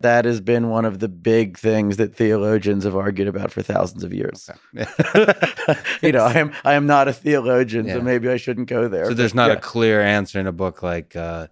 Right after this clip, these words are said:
Speaker 1: I mean, I mean,
Speaker 2: like
Speaker 1: this is, you know, the Calvinists debated this. The, you know, this has been, you know, I mean, different re-, religious movements have taken different positions on that question. But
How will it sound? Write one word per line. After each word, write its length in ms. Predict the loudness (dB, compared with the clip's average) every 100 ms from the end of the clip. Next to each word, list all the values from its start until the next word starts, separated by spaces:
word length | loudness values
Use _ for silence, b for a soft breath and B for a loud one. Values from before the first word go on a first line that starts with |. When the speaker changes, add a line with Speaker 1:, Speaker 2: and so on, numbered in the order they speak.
| -2
Speaker 1:
I 80 | 2
mean, 140 | 2
I 60 | 2
mean, 160 | 2 2
Speaker 2:
like 80 |
Speaker 1:
this 140 | 2 0
is, 120 | 0
you 60 | 0
know, 100 | 0
the 120 | -2
Calvinists 880 | 0 2 2 0 -2 -2 -4 -16 -8
debated 600 | -4 2 4 4 2 2
this. 380 | 2 0 -2 -8
The, 220 | -4 -2
you 120 | -2
know, 200 | 0 0
this 200 | 0 -2
has 140 | -4 -4
been, 400 | -2 -2 -2 -8 b b b
you 120 | 0 2
know, 100 | 4
I 40 |
mean, 140 | 2 4
different 640 | 2 2 -2 -2 -8 -2
re-, 340 | -2 -2 -10 -8
religious 640 | 0 2 4 4 2 0 0
movements 420 | 0 0 -2 -2
have 100 | 0
taken 320 | 0 0 0
different 300 | 0 -2 -2
positions 480 | -2 0 0 -2 -4
on 120 | -6
that 180 | -8 -6
question. 500 | -8 -8 -12 -16 -14
But 160 | -14